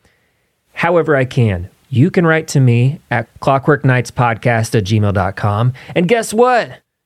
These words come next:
I've got my first email to share with everybody today. The email was sent from one Joy Osborne, and it says, "Hey there, C W. Am I the official first email, question mark, question mark? Just wanted to say,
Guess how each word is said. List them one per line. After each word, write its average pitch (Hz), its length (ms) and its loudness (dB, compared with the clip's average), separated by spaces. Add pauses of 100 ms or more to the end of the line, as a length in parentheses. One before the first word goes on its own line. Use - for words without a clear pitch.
(300)
I've 165 180 0
got 185 160 4
my 180 140 0
first 185 360 0
email 180 300 4
to 156 80 2
share 151 260 2
with 135 140 0
everybody 117 440 2
today. 107 520 0
The 151 180 0
email 185 200 4
was 160 140 0
sent 175 260 -2
from 151 180 2
one 151 340 2
Joy 131 560 2
Osborne, 117 720 0 (200)
and 123 100 2
it 123 80 0
says, 143 300 0
"Hey 226 360 -2
there, 185 340 2
C 147 200 0
W. 156 440 2 (520)
Am 139 160 2
I 156 200 2
the 175 160 2
official 160 460 0
first 156 420 -2
email, 151 420 2
question 160 360 -2
mark, 156 200 0
question 160 320 -2
mark? 165 360 -2 (480)
Just 143 240 0
wanted 160 200 2
to 175 80 2
say, 147 440 0